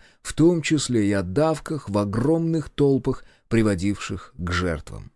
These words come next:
Девятого марта тысяча девятьсот пятьдесят третьего года под залпы артиллерийского салюта тело Сталина было внесено в мавзолей.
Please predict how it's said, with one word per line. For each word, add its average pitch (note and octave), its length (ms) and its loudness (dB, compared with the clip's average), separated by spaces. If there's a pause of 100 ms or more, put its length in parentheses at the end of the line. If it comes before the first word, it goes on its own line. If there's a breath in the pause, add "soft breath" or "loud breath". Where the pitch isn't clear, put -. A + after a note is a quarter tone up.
(160)
Девятого G#2+ 480 0
марта C#3 420 -2 (320)
тысяча F3+ 400 2
девятьсот C3 420 2
пятьдесят A2 400 0
третьего E2 360 -4
года D#3+ 380 2
под G#2 220 -4
залпы B2 420 0
артиллерийского A2 720 0
салюта C#3+ 520 -2 (360 soft breath)
тело G3 320 4
Сталина D#3+ 540 -2
было B2 340 2
внесено F2+ 600 -2
в D#2 100 -6
мавзолей. D2 720 -6